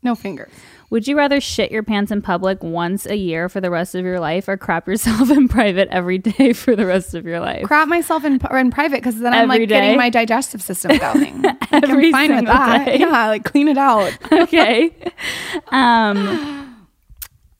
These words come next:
Speaker 2: okay, would you rather, this was the, the favorite one of last time, would you rather have nippled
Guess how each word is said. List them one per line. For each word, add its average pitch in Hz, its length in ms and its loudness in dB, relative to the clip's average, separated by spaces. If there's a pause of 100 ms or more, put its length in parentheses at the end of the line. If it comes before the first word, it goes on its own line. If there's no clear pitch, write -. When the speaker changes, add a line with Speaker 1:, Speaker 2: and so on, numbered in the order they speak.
(180)
Speaker 2:
okay, 226 440 0
would 214 460 -4
you 285 160 0
rather, 208 580 4
this 208 220 -4
was 220 180 -4
the, 214 240 -4
the 220 180 -2
favorite 185 460 -2
one 175 260 -6
of 175 120 -10
last 175 280 -4
time, 190 260 -6
would 196 220 -4
you 269 160 -2
rather 220 280 2
have 190 220 2
nippled 196 960 -2